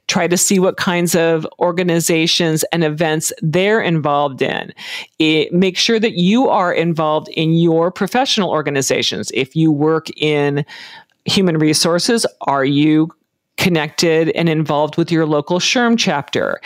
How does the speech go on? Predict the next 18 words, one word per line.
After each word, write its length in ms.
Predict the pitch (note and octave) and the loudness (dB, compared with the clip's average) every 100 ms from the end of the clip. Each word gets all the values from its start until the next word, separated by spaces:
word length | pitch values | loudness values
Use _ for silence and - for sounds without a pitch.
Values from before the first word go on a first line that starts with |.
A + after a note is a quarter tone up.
| - - | -12 -6
If 240 | C#3+ C#3+ | -4 0
you 140 | E3+ D#3+ | 2 2
are 180 | D3+ C#3+ | 2 0
in 180 | D3 | 0
marketing, 540 | D3 C#3 C#3 E3+ F3 F#3 | -2 -2 -2 -2 -2 -2
are 160 | - C3+ | -4 -2
you 420 | D3 D3+ D3+ D3+ - | 2 2 4 2 2
involved 500 | D#3+ D3+ C#3+ D3 D3 - | 0 2 0 -2 -4 -2
in 400 | C#3 C#3 D3 - | 0 0 0 -2
the 360 | C#3+ C#3+ C#3+ C#3+ | -2 0 2 2
American 440 | G2+ D#3 C#3+ F#3 | 0 0 0 0
Marketing 420 | G3 A3+ A#3 G#3 E3+ | 0 0 0 0 0
Association? 800 | - D3 - D3 B2+ - - - - - - | 0 0 2 0 0 0 -4 -6 -10 -10 -6
So 300 | - E3 D#3+ | 0 2 0
to 120 | - | -2
be 240 | D#3 F3 | 0 2
able 380 | - F3+ F3+ F#3+ | 2 0 0 -2
to, 640 | - - E3+ D#3 D3+ C#3+ | -2 0 2 4 2 0